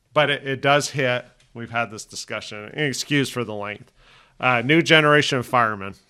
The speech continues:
So it's called. As it is widely discussed, the new generation of firefighters entering firehouses for their first shift are different.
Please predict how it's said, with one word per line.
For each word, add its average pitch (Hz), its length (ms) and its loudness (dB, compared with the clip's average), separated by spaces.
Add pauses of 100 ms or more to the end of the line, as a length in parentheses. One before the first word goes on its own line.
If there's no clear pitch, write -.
(260)
So - 180 -10
it's 107 140 -10
called. 98 300 -6 (1200)
As 139 200 2
it 160 100 0
is 139 160 0
widely 160 360 2
discussed, 131 600 -2
the 127 100 -4
new 139 160 -2
generation 147 600 -2
of 113 120 -10
firefighters 120 800 2
entering 175 340 -2
firehouses 127 640 0
for 123 280 -4 (140)
their 127 200 -2
first 139 500 0
shift 117 320 -6
are 117 80 -4
different. 101 440 -8